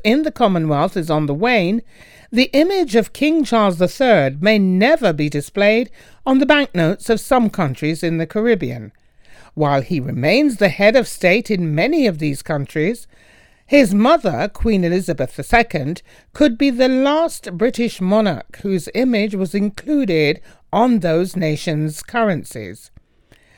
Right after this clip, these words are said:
According to Timothy Antoine, the governor of the Eastern Caribbean Central Bank, there is no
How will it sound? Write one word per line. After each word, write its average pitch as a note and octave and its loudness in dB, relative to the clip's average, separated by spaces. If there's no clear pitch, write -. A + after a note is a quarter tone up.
According A3+ 6
to G3+ 2
Timothy G3+ 0
Antoine, F3+ 0
the G3+ 0
governor F#3+ 4
of F3+ 0
the D3+ -4
Eastern F#3 -4
Caribbean E3+ -2
Central E3+ -2
Bank, A#3+ -4
there C4+ 6
is C4+ 0
no A#3+ 2